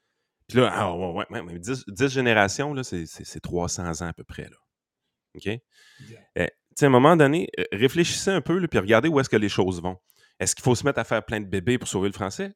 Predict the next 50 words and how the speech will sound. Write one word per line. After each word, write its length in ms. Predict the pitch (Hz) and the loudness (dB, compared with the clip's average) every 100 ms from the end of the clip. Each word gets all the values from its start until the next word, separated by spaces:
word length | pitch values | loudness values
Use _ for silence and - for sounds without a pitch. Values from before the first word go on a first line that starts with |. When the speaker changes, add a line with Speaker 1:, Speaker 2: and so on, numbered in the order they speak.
| _ | _
Speaker 1:
Je 100 | - | -4
pense 240 | 127 160 | -2 -2
pas. 340 | - 269 - _ _ _ _ - | -4 -6 -8 _ _ _ _ -20
Je 80 | - | -6
pense 220 | 135 165 | -4 -4
pas. 340 | - 254 - 78 _ _ - _ _ | -4 -4 -6 -12 _ _ -20 _ _
L'immigration, 920 | 95 113 117 127 120 - 143 151 180 | -2 0 4 6 6 6 2 2 0
pour 500 | 165 123 120 127 117 | 0 6 6 6 2
nous 260 | 98 104 98 | -2 -2 2
aider, 260 | 101 95 156 | 0 2 -4
c'est 80 | |
quelque 140 | - 101 | -4 -2
chose 140 | 127 | 0
de 60 | 104 | 0
super 640 | - - 135 127 123 123 | 0 2 2 4 2 2
important. 500 | 113 92 - - 107 - _ _ _ _ - | -2 -6 -8 -8 -10 -12 _ _ _ _ -8
On 120 | 90 | -2
a 60 | 95 | 4
besoin 400 | 110 107 113 107 | 4 4 2 2
d'aide. 300 | 107 120 - | 0 -2 -6
On 100 | - | -10
fait 160 | 92 101 | -6 -4
pas 140 | - | 0
assez 200 | 120 - | -2 -2
de 60 | 113 | -6
bébés. 420 | 90 92 110 110 - _ _ _ - | -2 0 0 -4 -10 _ _ _ -10
Donc, 140 | 90 | -6
si 100 | - | -2
on 80 | 104 | 0
veut 100 | 110 | 0
maintenir 480 | 110 123 104 143 143 | 2 0 2 -2 0
notre 260 | 104 - | -4 -6
rythme 160 | - 123 | -6 -2
de 100 | 113 | 0
vie, 260 | 101 110 135 | 0 -2 -8
notre 180 | 117 | -8
niveau 260 | 101 104 107 | -6 -2 -2
de 80 | 90 | -2
vie, 260 | 90 135 - _ - | -10 -12 -14 _ -18
d'une 80 | 85 | -4
population 500 | 104 95 101 - 123 | -4 0 -2 -2 -6
qui 120 | 110 | -6
est 20 | |
vieillissante, 560 | 92 98 87 - 120 - | -4 -4 -4 -6 -6 -6
on 160 | 90 | -2
a 100 | 104 | 0
besoin 340 | 143 139 110 160 | 2 0 -2 -8
de 40 | |
cette 220 | 123 87 | -10 -12
immigration-là. 680 | 87 85 82 85 80 73 92 | -10 -8 -8 -8 -14 -12 -16